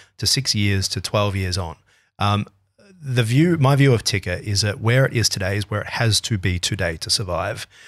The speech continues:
Where it, where I want it to go isn't where we are right now, of course, but we have to be profitable. So we've had to find ways to make money. Our original way of being profitable wasn't gonna work. It was quite clear, like, and we didn't take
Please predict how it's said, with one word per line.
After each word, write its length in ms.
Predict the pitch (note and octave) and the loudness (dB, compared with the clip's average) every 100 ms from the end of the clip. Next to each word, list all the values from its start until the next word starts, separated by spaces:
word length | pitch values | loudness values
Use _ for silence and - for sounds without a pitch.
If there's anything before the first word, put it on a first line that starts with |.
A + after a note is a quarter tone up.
| - _ | -20 _
Where 240 | A2+ A2+ A2+ | 2 2 2
it, 60 | - _ | -4 _
where 180 | A2+ A#2 | -2 2
I 60 | A2+ | 2
want 320 | F#2+ A2 C3 | 2 2 0
it 60 | D3 | 0
to 100 | D3 | 2
go 280 | D3 F#3 - | 4 2 0
isn't 340 | B2+ G#2+ A2 B2 | -2 0 -2 -4
where 300 | G2+ G2 F2+ | -2 -2 -2
we 140 | F2+ | -2
are 200 | G2+ A#2 | 0 0
right 220 | D#2+ E2+ | -2 -8
now, 160 | E2+ E2+ | -10 -10
of 120 | F2+ | -10
course, 420 | - E3 - - - - _ _ | -4 -2 0 -2 -4 -20 _ _
but 220 | G#2+ - | 0 0
we 140 | A#2+ D3+ | 2 4
have 260 | D3 C3 | 4 2
to 80 | - | -2
be 80 | G2 | -8
profitable. 640 | - F3 - G2 D#2+ G2+ | -2 -2 0 -2 -4 -4
So 160 | - G#2+ | -2 0
we've 160 | G#2+ | 0
had 240 | F2+ A2+ A2 | 0 -2 -2
to 160 | A#2+ | -2
find 420 | A#2+ - G2+ A2+ G#2 | -2 0 2 2 0
ways 300 | F2 F2 F2 | -4 -4 -6
to 120 | G#2+ | -4
make 160 | F#2+ C3+ | -4 -2
money. 260 | D#3+ F2+ - - - - | -2 -2 -6 -20 -18 -6
Our 120 | A2 | 0
original 380 | A2 D3 B2+ A2 | 2 2 2 2
way 280 | G2 F#2+ A2+ | 2 0 0
of 120 | A2 | -2
being 200 | A2 G2+ | -2 -2
profitable 580 | - G2 - A2 D3 F3 _ | -2 -4 -2 -2 -2 -4 _
wasn't 260 | - F2+ A2+ | -4 0 2
gonna 140 | C#3+ | 2
work. 240 | G#3 D#2 - | 2 0 -2
It 40 | G2+ | -6
was 140 | F#2+ | -6
quite 280 | - G2+ - | -2 -4 -4
clear, 400 | - A2 A#2 - - - | -4 0 0 -2 -10 -10
like, 220 | A2 G2 G#2+ | -2 -2 -2
and 200 | B2 A#2+ | 0 2
we 80 | B2+ | 2
didn't 260 | D3 C3+ | 0 -2
take 380 | - A#2 G#2 - | -2 -2 -2 -4